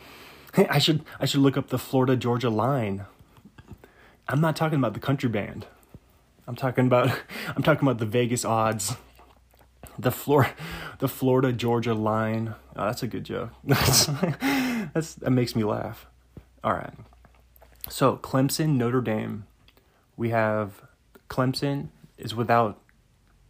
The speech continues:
their future number one pick, Trevor Lawrence, of course. He's got the covid, and Clemson is still a five-point favorite. Even though Notre Dame,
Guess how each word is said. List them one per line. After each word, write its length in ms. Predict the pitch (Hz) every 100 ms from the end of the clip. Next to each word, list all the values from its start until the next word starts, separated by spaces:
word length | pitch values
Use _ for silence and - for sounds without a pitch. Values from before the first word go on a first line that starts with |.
| _ _ _ _ -
their 280 | 117 110
future 420 | 110 - 127 117 117
number 240 | 117 113
one 160 | 110 110
pick, 340 | 113 110 -
Trevor 300 | - 117 110
Lawrence, 560 | 107 107 107 107 - -
of 120 | -
course. 480 | - 110 127 - - - - - - - - - - -
He's 160 | 135 -
got 340 | 123 104 98
the 80 | 135
covid, 800 | - 120 117 117 123 139 175 170 - - - - - - _ - - - -
and 840 | - 127 120 120 117 113 117 113 113 _ _ _
Clemson 480 | - 127 127 - 131
is 160 | 117 -
still 540 | - - 131 135 117
a 60 | 95
five-point 720 | - 117 113 123 - 120 110
favorite. 460 | - 107 107 98 - _ _ _ _ - _ _ _ _
Even 240 | 131 139 165
though 140 | 165
Notre 340 | 139 117 135 123
Dame, 600 | 98 113 123 104 113